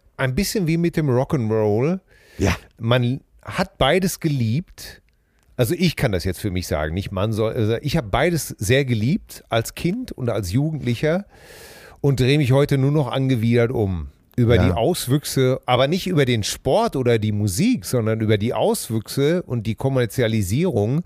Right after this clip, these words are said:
Speaker 2: Ja.
Speaker 1: dreht man sich wirklich nur noch angewidert um. Es ist so, äh, vierhundert, fünfhundert Euro für eine Konzertkarte. Was? Warum? Ist er bescheuert oder was? Äh,
Speaker 2: Ja.
Speaker 1: äh, achtzig, neunzig, hundert Euro für so einen Scheiß Trikot.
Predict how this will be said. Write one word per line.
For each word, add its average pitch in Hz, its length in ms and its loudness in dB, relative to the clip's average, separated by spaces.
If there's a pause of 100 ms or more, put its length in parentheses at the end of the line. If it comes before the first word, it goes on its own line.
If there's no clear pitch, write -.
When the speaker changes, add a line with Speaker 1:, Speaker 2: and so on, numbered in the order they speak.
(120)
Speaker 2:
Ja. 95 220 4 (500)
Speaker 1:
dreht 87 220 -4
man 135 120 0
sich 110 180 0
wirklich 127 300 -2
nur 135 180 0
noch 135 140 -4
angewidert 123 480 0
um. 123 140 0
Es 120 120 0
ist 170 200 -2
so, 139 320 2 (580)
äh, 113 800 2
vierhundert, 123 640 -2
fünfhundert 139 560 -2
Euro 120 300 0
für - 180 -4
eine 107 120 -2
Konzertkarte. 95 1000 -6
Was? - 400 -8
Warum? 107 520 -6 (100)
Ist - 120 -12
er 92 140 -6 (220)
bescheuert 127 640 -2
oder 107 260 -2
was? 117 280 -4
Äh, 107 380 2 (840)
Speaker 2:
Ja. 107 180 4
Speaker 1:
äh, 123 160 2
achtzig, 127 460 -2
neunzig, 123 440 0
hundert 139 300 2
Euro 139 360 0
für - 160 -6
so 117 80 0
einen 110 80 -2
Scheiß 127 440 -4
Trikot. 139 580 -2